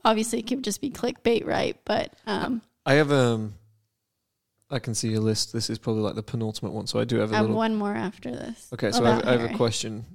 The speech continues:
Speaker 1: Yep.
Speaker 2: Um, since we're on the Harry stuff, how would you feel that his children kept the titles,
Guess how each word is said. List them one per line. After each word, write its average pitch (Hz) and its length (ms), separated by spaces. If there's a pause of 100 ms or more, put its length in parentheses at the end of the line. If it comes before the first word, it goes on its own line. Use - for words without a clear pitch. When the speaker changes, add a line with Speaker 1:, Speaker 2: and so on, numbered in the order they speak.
(140)
Speaker 1:
Yep. 247 200
Speaker 2:
Um, 110 320
since 123 240
we're 120 60
on 113 40
the 113 100
Harry 110 260
stuff, - 400 (720)
how 131 240
would 151 180
you 135 180
feel 113 600 (1120)
that 117 320
his 110 240
children 110 800 (1200)
kept - 300
the 120 80
titles, 110 880